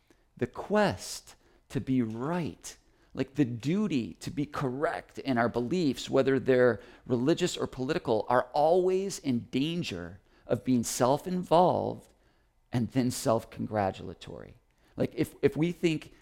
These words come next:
we're good because we're right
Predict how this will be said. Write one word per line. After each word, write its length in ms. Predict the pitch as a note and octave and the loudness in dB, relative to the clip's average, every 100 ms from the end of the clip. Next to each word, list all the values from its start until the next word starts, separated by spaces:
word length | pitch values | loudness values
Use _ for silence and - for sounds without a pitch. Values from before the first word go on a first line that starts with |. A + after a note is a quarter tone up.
| _ _ | _ _
we're 260 | C3+ C#3 A#2+ | 0 0 0
good 720 | G#2+ - A3 F#3 G#2 A2 B2+ - _ _ _ - B2+ _ | -4 2 4 4 0 -4 -10 -16 _ _ _ -20 -20 _
because 800 | E3 E3 - - G#3 G#3+ G3 B2 | -2 -2 -4 -6 0 2 2 0
we're 300 | A#2 C3 B2+ | 2 4 2
right 580 | B2 F3+ G3+ - - | 0 -2 -4 -6 -16